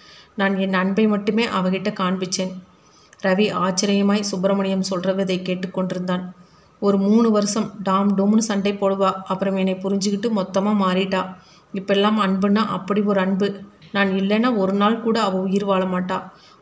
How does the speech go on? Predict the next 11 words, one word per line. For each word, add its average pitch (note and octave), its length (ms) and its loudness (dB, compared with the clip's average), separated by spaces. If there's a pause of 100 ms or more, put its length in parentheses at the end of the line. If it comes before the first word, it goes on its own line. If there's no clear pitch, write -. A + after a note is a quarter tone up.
ஆஃபீஸ்ல G#3+ 480 -2
இருந்து G3+ 220 0
ஒரு G3+ 140 2
அஞ்சு G3 260 0
நிமிஷம் G#3 340 0
லேட்டுனா G3 460 0
கூட G3 220 -2
ஆயிரம் G#3 520 0
தடவை G#3+ 300 0
phone G3+ 260 -2
பண்ணிடுவா. F#3 540 0